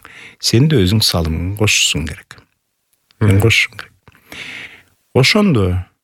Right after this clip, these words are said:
Speaker 1: раз ошондо требование болгондон кийин, өм-,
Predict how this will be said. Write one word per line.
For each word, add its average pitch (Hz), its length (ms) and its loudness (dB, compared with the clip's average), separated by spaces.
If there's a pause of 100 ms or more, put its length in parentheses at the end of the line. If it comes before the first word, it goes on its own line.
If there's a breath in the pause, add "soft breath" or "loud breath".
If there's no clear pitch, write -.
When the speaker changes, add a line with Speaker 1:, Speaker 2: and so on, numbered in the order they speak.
(540)
Speaker 1:
раз - 460 2
ошондо 98 400 0
требование 101 500 0
болгондон 80 520 0
кийин, 143 220 2 (920 loud breath)
өм-, 95 220 4